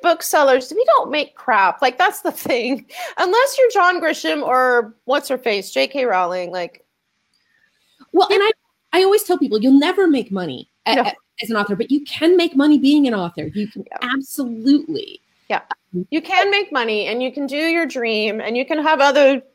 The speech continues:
Speaker 1: things that go with it. And, like, you, you know, we have other things that we work on and we do, and we keep that creative. Like, I just love this life. And I love that I'm teaching along with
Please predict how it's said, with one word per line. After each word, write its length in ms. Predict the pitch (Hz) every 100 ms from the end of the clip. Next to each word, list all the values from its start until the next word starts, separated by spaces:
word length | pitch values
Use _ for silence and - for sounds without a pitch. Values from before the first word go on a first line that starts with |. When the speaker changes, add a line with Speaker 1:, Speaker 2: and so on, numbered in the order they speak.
| _ _
Speaker 1:
things 220 | 254 254
that 160 | 240 226
go 160 | 254 226
with 220 | 202 208
it. 280 | 196 185 190
And, 80 |
like, 220 | 214 214 220
you, 140 | 226
you 160 | 233 254
know, 260 | 214 208 185
we 140 | 294
have 180 | 320 311
other 160 | 302 294
things 240 | 302 277
that 140 | 269 254
we 100 | 262
work 300 | 240 233 240
on 160 | 226
and 180 | 214 220
we 80 | 220
do, 440 | 214 196 196 185
and 140 | 185 202
we 80 |
keep 280 | 208 - 247
that 240 | 220 202 -
creative. 520 | 240 220 208 196 220 _ - - -
Like, 160 | 247 -
I 120 | 359 554
just 180 | -
love 220 | - 226 233
this 240 | 233 -
life. 300 | 196 170 165
And 140 | - 247
I 80 |
love 240 | 254 277 381
that 100 | 453
I'm 140 | 349
teaching 800 | 247 - 320 - 226 196 185 180 - _ _ _ -
along 540 | 240 262 254 240 240
with 460 | 226 233 233 -